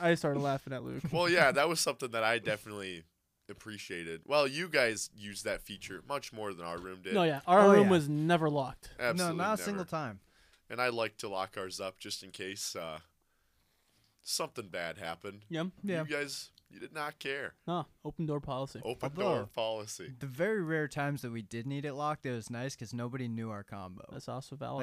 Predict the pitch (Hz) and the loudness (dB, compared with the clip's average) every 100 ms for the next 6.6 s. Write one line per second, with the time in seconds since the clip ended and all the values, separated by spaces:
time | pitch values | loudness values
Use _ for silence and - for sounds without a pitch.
0 | 120 127 135 117 117 101 92 92 82 69 | -4 -4 -4 -4 -6 -8 -12 -12 -14 -14
1 | - 60 57 - 120 156 127 107 147 85 | -16 -18 -18 -16 -2 0 2 2 2 2
2 | 107 127 143 175 165 208 226 175 208 208 | -2 -4 2 6 8 8 6 4 2 2
3 | 92 - - 160 165 160 190 185 - 233 | 0 -8 2 6 8 6 4 4 10 10
4 | 233 214 185 165 156 160 180 156 151 151 | 10 8 8 8 6 6 2 2 4 4
5 | 147 156 143 143 - 151 143 139 139 139 | 2 2 -2 -4 -4 -2 0 0 2 2
6 | 139 135 139 135 131 | 2 0 -4 -6 -6